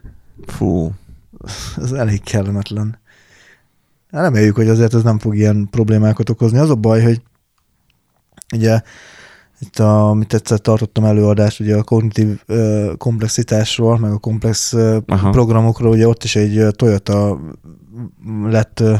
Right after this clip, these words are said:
Speaker 2: ugye két, ö, ember halál-, halála vezetett oda, hogy ugye kinyomozták, hogy mennyire spagetti kódos volt a Toyotának a, a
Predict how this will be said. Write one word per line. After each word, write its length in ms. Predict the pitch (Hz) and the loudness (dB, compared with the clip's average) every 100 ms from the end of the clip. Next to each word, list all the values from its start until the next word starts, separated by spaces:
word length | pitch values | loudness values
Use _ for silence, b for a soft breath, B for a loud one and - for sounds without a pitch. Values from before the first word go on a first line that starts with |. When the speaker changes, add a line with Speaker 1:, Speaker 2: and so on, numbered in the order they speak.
| - | -2
Speaker 2:
ugye 180 | - 113 | -10 -8
két, 380 | - 107 98 113 | -2 -2 -2 -2
ö, 280 | 107 104 | 0 0
ember 300 | 90 110 104 | -2 0 0
halál-, 380 | 101 110 101 104 - 104 - 65 80 | 0 0 0 -2 -6 -14 -14 -16 -8
halála 280 | 110 104 101 | -2 0 0
vezetett 420 | 104 104 104 101 | 0 0 -2 -4
oda, 120 | 107 104 | -2 0
hogy 140 | 101 | 0
ugye 120 | 107 | -2
kinyomozták, 640 | 101 107 101 104 - 110 104 | -2 -2 0 -2 -2 -2 -2
hogy 120 | 104 | -2
mennyire 400 | 107 107 104 107 B B B | 0 0 0 -2 B B B
spagetti 500 | - - 110 104 - | -6 -2 0 0 -2
kódos 360 | 110 107 104 - | 0 0 0 0
volt 160 | 107 | -2
a 40 | 107 | 0
Toyotának 600 | 117 101 101 104 104 - | 0 0 0 0 0 -2
a, 160 | 107 B B B B B | -4 B B B B B
a 400 | 110 104 101 | -4 0 0